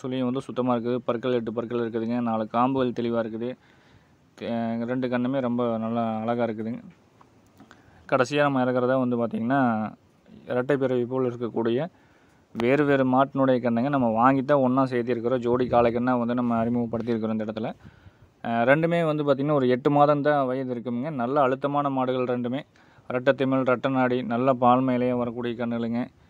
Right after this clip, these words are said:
அந்த தாவணி சுழி, லட்சுமி சுழின்னு கேட்குறவங்களுக்கு, அஹ், ரெண்டு க-, அந்த மாதிரி சுழிகளும் வந்து இந்த கண்ணுல இருக்குதுங்க. மற்ற எல்லாமே கழிப்பு சுழிகள் இல்லாம நல்ல சுழி, தெளிவான சுழி சுத்தமா இருக்குதுங்க. ரெண்டு மாடு ஒரே இடத்துல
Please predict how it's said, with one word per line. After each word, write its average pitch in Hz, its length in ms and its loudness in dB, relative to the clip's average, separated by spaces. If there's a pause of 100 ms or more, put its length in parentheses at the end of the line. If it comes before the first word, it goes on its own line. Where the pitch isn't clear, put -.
(240)
அந்த 123 180 -2
தாவணி 139 400 4
சுழி, 131 460 0
லட்சுமி 123 320 0
சுழின்னு 120 380 0
கேட்குறவங்களுக்கு, 117 520 0
அஹ், 120 320 4
ரெண்டு 120 240 2
க-, 120 240 4
அந்த 123 140 2
மாதிரி 123 440 2
சுழிகளும் 123 500 0
வந்து 127 80 2
இந்த 120 120 0
கண்ணுல 117 320 0
இருக்குதுங்க. 117 400 -2
மற்ற 120 300 0
எல்லாமே 123 460 2
கழிப்பு 123 380 0
சுழிகள் 120 320 0
இல்லாம 117 340 2
நல்ல 123 240 0
சுழி, 117 240 -6 (260)
தெளிவான 120 360 -2
சுழி 127 260 -4
சுத்தமா 120 320 -4
இருக்குதுங்க. 110 380 -6 (600)
ரெண்டு 139 200 0
மாடு 147 260 6
ஒரே 139 180 2
இடத்துல 135 280 0